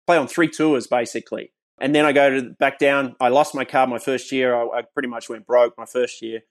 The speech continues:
in Europe. And then I got that Challenge Tour card and finished third out there, which was a great card, and had a great year the following year. Finished twenty-seventh, I think, on the Order of Merit in Europe. So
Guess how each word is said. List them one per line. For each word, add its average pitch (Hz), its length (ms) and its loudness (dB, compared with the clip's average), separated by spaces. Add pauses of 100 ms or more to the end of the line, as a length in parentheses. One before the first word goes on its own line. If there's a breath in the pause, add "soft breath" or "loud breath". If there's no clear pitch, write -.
(120)
in 117 180 0
Europe. 131 420 4 (380)
And 120 220 -2
then 123 160 0
I 120 80 2
got 123 220 2
that 123 160 2
Challenge 131 360 0
Tour 123 200 -2
card 120 240 -2
and 113 100 -8
finished 123 320 -6
third 127 260 4
out 117 200 2
there, 120 240 2
which 117 180 -6
was 107 80 -14
a 117 60 -2
great 123 320 2
card, 117 240 2
and 113 80 -16
had 120 100 -2
a 113 40 -8
great 123 280 0
year 117 220 -2
the 113 80 -4
following 117 400 0
year. 107 160 -18
Finished 117 300 -14
twenty-seventh, 117 1160 -4
I 110 100 0
think, 113 260 -4
on 113 80 -4
the 110 240 -2
Order 117 220 4
of 110 60 -2
Merit 113 280 2
in 104 80 -4
Europe. 107 400 0
So 113 340 4